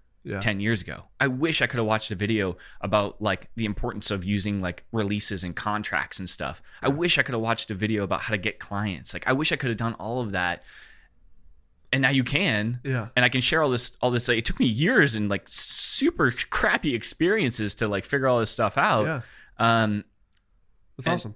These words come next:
Speaker 2: and so, like, that's kinda where it's at now, is, like, I just wanna help people avoid those mistakes. And, like, yeah. And, like, and along the way, like, I do like to share, like,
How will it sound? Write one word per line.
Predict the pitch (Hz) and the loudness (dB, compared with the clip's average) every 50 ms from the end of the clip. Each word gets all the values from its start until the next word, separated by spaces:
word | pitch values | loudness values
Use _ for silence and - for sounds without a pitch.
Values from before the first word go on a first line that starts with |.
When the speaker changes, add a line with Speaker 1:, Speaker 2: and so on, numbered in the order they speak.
| - | -4
Speaker 2:
and | - 131 127 | 0 0 2
so, | 123 143 | 4 4
like, | 139 139 123 | 4 4 4
that's | 113 139 147 - | 2 0 0 0
kinda | - 160 151 147 | 0 0 0 2
where | 147 147 147 | 4 2 2
it's | 135 - | 2 2
at | 143 120 165 156 | -2 -2 -2 -2
now, | 123 110 104 | -2 0 0
is, | 101 98 | 0 0
like, | 104 - | -2 0
I | 95 120 | 0 -2
just | 151 165 - - | -2 -2 -4 -2
wanna | 135 127 107 | -2 0 2
help | 120 117 - - | 0 0 0 -2
people | - 117 - 110 98 | -6 -6 -4 -2 -2
avoid | 92 85 95 98 104 95 | -2 0 0 0 0 2
those | 98 92 92 | 0 -2 -2
mistakes. | 92 82 - - - 147 151 139 - - - - - - - - - - _ _ | -2 -4 -2 2 2 2 2 2 -2 -6 -8 -8 -12 -20 -20 -20 -20 -20 _ _
And, | 101 101 101 101 | -2 -2 0 0
like, | 95 95 92 90 - - - _ _ _ _ - - - - - - - _ _ _ | 0 0 0 -2 -6 -12 -20 _ _ _ _ -20 -20 -20 -20 -20 -20 -20 _ _ _
yeah. | - 156 185 165 110 73 82 104 - _ | -2 0 0 0 0 -2 -4 -8 -6 _
And, | 120 127 135 | 0 2 2
like, | 139 147 | 2 2
and | 151 175 | 4 4
along | 190 190 220 214 202 | 4 6 6 4 4
the | 160 | 6
way, | 147 147 147 135 | 6 6 6 6
like, | 117 107 - | 4 2 2
I | - 160 | 0 0
do | 156 131 127 127 127 127 | 0 2 2 4 4 6
like | 123 117 113 | 4 4 2
to | - 113 | 0 -4
share, | - - 110 107 104 104 101 | -4 0 2 2 4 4 4
like, | 98 101 98 95 - | 2 2 0 0 -2